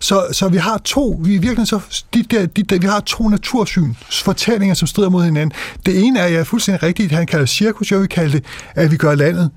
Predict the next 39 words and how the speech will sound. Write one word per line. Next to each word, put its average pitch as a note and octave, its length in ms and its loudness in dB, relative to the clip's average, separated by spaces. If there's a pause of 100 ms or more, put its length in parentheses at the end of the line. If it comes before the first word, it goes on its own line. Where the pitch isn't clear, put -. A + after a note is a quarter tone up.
(160)
vi D#3 100 2
gør D#3+ 140 2
naturen D#3+ 400 2
eksotisk, G#3 680 -2
øh, D#3 260 0
og D3 120 0
interessant, D3 560 -2 (400)
øh, D#3+ 280 2
i D3 140 -2
højere D3+ 300 0
grad D3 200 -2
end C3+ 200 -2
at B2+ 80 -2
bruge C3 200 0
cirkus, G3+ 340 0
men F3+ 140 0
jeg D#3 120 -2
forstår G3+ 280 -2
udmærket F3+ 360 0
godt F3 160 -2
hans E3+ 180 -4
metafor. C#3+ 400 -4 (300)
Men D#3 140 2
hans, - 480 -2 (440)
det G#3+ 200 2
er F#3 80 2
jo E3+ 260 0
i F3+ 120 0
lige F#3+ 240 2
så - 120 0
høj G3 240 0
grad F3+ 200 -2
en E3 60 0
fortælling F#3+ 460 0
om, F3 180 0
hvad E3+ 160 2
naturen E3+ 600 0
den F#3+ 200 -2
er. D#3+ 180 0